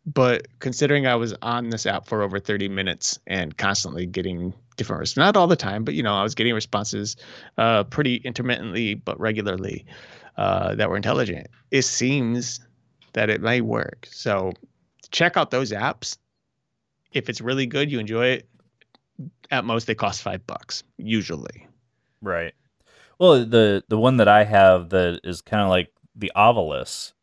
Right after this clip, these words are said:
Speaker 2: I think is relatively good, um, seeing as an Ovilus is two to three hundred, sometimes four hundred dollars, depending on the model that you're getting. So
Speaker 1: Mm-hmm.
Speaker 2: absolutely. Um, y-, you know, in the past, I,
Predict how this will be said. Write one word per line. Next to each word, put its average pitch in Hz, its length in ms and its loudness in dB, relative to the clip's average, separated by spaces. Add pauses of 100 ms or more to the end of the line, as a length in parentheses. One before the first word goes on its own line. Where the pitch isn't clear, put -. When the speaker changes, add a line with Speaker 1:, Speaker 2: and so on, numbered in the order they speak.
(160)
Speaker 2:
I 110 300 2
think 107 280 0
is 87 220 -2
relatively 87 640 0
good, 85 520 -2 (280)
um, 78 560 2 (1300)
seeing 101 320 0
as 90 160 2
an 87 160 -6
Ovilus 92 500 6
is 87 460 -4 (1300)
two 123 160 6
to 98 100 6
three 101 240 0
hundred, 90 300 0
sometimes 87 360 -2
four 95 160 2
hundred 87 220 -2
dollars, 87 460 4
depending 87 340 -4
on 82 80 -4
the 78 80 -10
model 95 360 4
that 85 180 -4
you're 82 80 -12
getting. 78 400 -6
So - 160 -4 (640)
Speaker 1:
Mm-hmm. - 20 6
Speaker 2:
absolutely. 95 760 0 (420)
Um, 82 540 0 (580)
y-, - 100 -16 (140)
you 127 100 4
know, 127 120 8
in 147 140 4
the 131 80 4
past, 123 480 0
I, 95 220 2